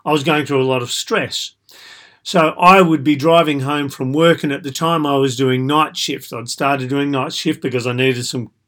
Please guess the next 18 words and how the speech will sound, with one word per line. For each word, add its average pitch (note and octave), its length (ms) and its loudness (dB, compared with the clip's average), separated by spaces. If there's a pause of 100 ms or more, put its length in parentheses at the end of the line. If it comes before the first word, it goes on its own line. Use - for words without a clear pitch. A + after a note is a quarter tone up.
(140)
some B2+ 240 -8
money. B2 400 -6 (640)
And D3+ 140 0
I'd F3 260 6
be D#3+ 120 0
driving E3+ 500 0
home D3+ 340 -4
from C3 280 -6
work C#3+ 520 -4 (480)
at C#3 280 -2
three, E3 340 0
four, D3 300 0
five D3 300 2
o'clock C#3 380 -4
in C3+ 100 -2
the B2+ 80 -2
morning. C3 460 -2 (1300)
And D3 440 -2